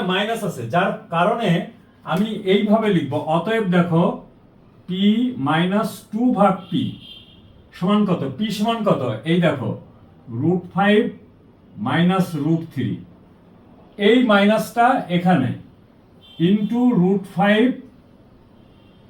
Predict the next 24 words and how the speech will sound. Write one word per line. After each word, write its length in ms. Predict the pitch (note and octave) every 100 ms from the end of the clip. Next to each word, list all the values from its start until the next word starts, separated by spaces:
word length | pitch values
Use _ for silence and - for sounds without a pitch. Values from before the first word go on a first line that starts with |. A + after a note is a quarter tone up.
| A#2
minus 440 | D3 F3 F#3+ A3+ - E3 C#3+
root 300 | E3+ A3+ - - - - - - - - -
three। 240 | - G3+ - - - - - -
ঠিক 120 | F3 G#3+
আছে, 160 | G#3+ A#3+ C4+ - - _ - - -
টু 100 | G#3 B3 B3+
by 140 | B3 A#3+
পি 100 | A3 G#3+ G#3+
এর 80 | F#3
মানটা 300 | F#3 G3+ A3+ C#4 D4 - D#3+
বসিয়ে 320 | F3+ F#3 E3
দিলাম। 220 | G#2+ - - - _ _ _ -
তাহলে 200 | D#3+ F3+ F3+
এখানে 220 | F#3 A3+ A#3+
আমার 160 | A3+ A3+ G3+
কত 120 | F#3+ G3
হলো 140 | F#3 G#3+
দেখো 180 | G3 F3+ G3+
তো 40 | G#3+
বন্ধুরা, 340 | F#3+ F3+ F3 F3 C3+
বা 140 | C#3 C3+ D3+ G3+ - - _ _ _ _ -
এই 60 | C#3+ E3+
দেখো, 200 | F3 F#3+ -
পি 140 | F#3